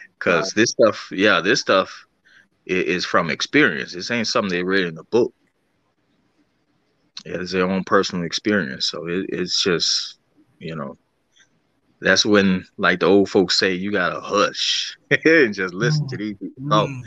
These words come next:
Speaker 1: 'Cause they saying something you need to hear.
Speaker 3: Yeah.
Speaker 1: Yeah.
Speaker 2: Because, you know, I, uh, my, my experience, my,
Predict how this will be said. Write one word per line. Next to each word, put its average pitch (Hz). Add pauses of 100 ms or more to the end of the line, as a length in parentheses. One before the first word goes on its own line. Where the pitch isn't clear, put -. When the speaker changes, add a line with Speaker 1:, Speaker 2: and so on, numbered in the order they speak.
(380)
Speaker 1:
'Cause 87
they 82
saying 117
something 90
you 98
need 98
to 82
hear. 110 (640)
Speaker 3:
Yeah. 123 (1160)
Speaker 1:
Yeah. -
Speaker 2:
Because, 120 (180)
you 147
know, 131
I, 143 (220)
uh, 123
my, 143
my 170
experience, 143
my, 127